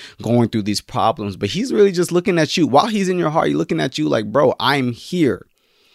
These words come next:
In fact, it's a bit embarrassing, and I'm s-, not saying God says that we're embarrassing him, but this is Emmanuel talking. It's kind of embarrassing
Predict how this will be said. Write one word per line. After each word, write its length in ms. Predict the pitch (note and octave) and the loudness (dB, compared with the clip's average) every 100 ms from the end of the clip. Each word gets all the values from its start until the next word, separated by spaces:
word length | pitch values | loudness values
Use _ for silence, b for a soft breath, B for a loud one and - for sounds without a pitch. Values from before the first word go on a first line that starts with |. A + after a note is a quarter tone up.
| b b b b _ _ _ _ _ _ _ _ | b b b b _ _ _ _ _ _ _ _
In 140 | D3 D#3 | -2 2
fact, 260 | F3 D3 | 2 2
it's 140 | C#3+ B2 | 0 -2
a 40 | |
bit 160 | G#2+ D#3 | 2 4
embarrassing, 840 | C3+ G#2 C3 D3+ E3 C3+ - G#2 | 4 4 4 6 6 6 0 0
and 100 | G#2 | 0
I'm 80 | B2 | 0
s-, 120 | C3 | 0
not 180 | B2+ A#2+ | 0 0
saying 260 | - G#2 F2+ | 0 -2 0
God 280 | F#2+ F#2 | 2 0
says 220 | F2+ F#2+ F2 | 0 -4 -4
that 100 | F2 | -4
we're 120 | F2 | -6
embarrassing 480 | E2+ F2+ F#2 - F2 | -4 -2 -2 -4 -6
him, 180 | E2+ | -8
but 240 | E2+ F2 G2 | -6 -6 -4
this 140 | B2 | -4
is 80 | A2 | -2
Emmanuel 340 | G2 G2+ G#2 | -2 0 -2
talking. 340 | - F2+ F2 F#2 | -4 -6 -6 -6
It's 100 | G2+ | -6
kind 180 | D#3 C#3 | -2 0
of 80 | |
embarrassing 960 | B2 G2 F#2+ G#2 C#3 A#2+ - E2+ E2+ B2 | 0 -2 0 2 4 2 -2 -6 -8 -12